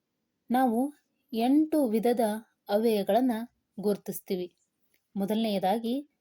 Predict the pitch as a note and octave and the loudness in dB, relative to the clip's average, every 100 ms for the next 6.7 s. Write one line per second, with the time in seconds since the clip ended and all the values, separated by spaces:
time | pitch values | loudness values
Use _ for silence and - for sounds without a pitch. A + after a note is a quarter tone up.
0 | _ - - G3 G3+ G3+ G3 G3 F#3+ F#3+ | _ -14 -6 -2 -2 0 -2 -2 -4 -4
1 | F#3 G#3+ D#4+ _ _ _ _ _ _ _ | -2 -2 -2 _ _ _ _ _ _ _
2 | G#3+ A#3 C4+ A#3 G3 F#3+ F#3 F#3 F#3+ A3+ | -2 -2 0 -2 -2 -4 -4 -4 -4 -4
3 | D#4 _ _ F3+ E3 F#3+ A#3 C4+ C4 A#3 | -8 _ _ -14 -8 -2 0 0 -4 -6
4 | A3 A3 G#3+ G3 F#3 F#3 F#3 G3+ C4+ - | -8 -6 -4 -2 -2 -4 -4 -4 -6 -12
5 | _ _ _ _ - G#3 G3+ G#3+ B3 - | _ _ _ _ -6 -2 0 0 -2 -4
6 | A#3+ A3 G#3 F#3+ F#3 F#3+ | -6 -4 -4 -4 -4 -4